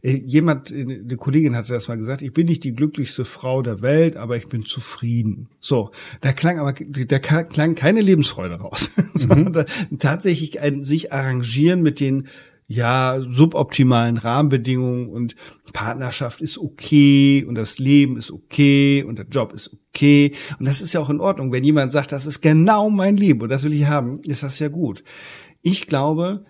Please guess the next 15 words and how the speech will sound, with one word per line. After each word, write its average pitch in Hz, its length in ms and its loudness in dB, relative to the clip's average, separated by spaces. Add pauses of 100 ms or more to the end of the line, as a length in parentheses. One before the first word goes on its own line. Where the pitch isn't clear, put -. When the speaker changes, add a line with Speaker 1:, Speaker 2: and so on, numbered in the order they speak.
(400)
Speaker 1:
dass 135 280 -2
das, 139 500 -4
äh, 131 220 -6
dass - 200 -8
diese 123 260 -6
Sehnsucht 143 800 -2
angetriggert 139 880 0
wird, 156 240 -2
immer 190 400 2
wieder 104 280 -8
durch 156 280 2
verschiedenste 165 960 -2
Situationen. 135 800 -6
Als - 280 -4
Beispiel, 143 640 -4